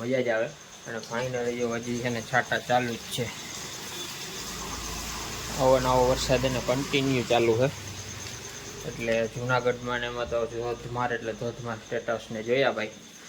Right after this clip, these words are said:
જોરદાર એટલે જોરદાર વરસાદ પડી ગયો. અને આપણે અહીં ઓછો છે થોડોક, પણ ટૂંકમાં ગિરનારમાં તો શું કહેવાય, વધારે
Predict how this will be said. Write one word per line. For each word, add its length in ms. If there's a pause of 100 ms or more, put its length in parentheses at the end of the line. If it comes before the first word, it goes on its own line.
(240)
જોરદાર 440
એટલે 240
જોરદાર 380
વરસાદ 360
પડી 200
ગયો. 100
અને 100
આપણે 340
અહીં 240
ઓછો 220 (100)
છે 80 (100)
થોડોક, 240 (380)
પણ 380 (400)
ટૂંકમાં 340
ગિરનારમાં 500
તો 100
શું 120
કહેવાય, 240
વધારે 260